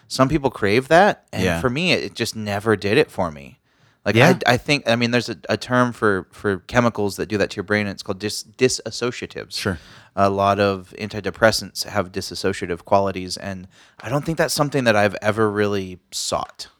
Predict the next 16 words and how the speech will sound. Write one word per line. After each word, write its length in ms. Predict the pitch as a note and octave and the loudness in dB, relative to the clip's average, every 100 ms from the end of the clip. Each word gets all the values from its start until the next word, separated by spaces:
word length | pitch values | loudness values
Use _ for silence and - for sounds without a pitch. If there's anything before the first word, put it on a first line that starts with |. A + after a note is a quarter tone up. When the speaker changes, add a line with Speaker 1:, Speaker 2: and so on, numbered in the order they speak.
| _ | _
Speaker 2:
Yeah, 440 | G2+ G2 E2+ E2 E2 | 2 4 4 0 0
Speaker 1:
I 60 | G#2 | 2
Speaker 2:
which 60 | |
Speaker 1:
like 120 | A#2 - | 4 2
things 300 | C#3+ C3+ - | -2 -2 -2
that 120 | A2 | -2
enhance 500 | G#2 G#2+ G#2 F#2+ - | -4 -8 -8 -8 -8
my 160 | G2 F2+ | -6 -6
presence. 580 | G2+ F#2+ E2 - - | -2 -4 -4 -14 -10
Speaker 2:
Totally. 320 | - G2 F#2+ D#2+ | -2 0 0 -6
Speaker 1:
And 60 | - _ _ B2 | -10 _ _ 2
Speaker 2:
Have 20 | D3+ | 4
I 60 | |
ever 180 | F#3+ F#3 | 4 2
talked 300 | - D3+ D3+ | 2 2 4
on, 280 | C3 B2 | 0 0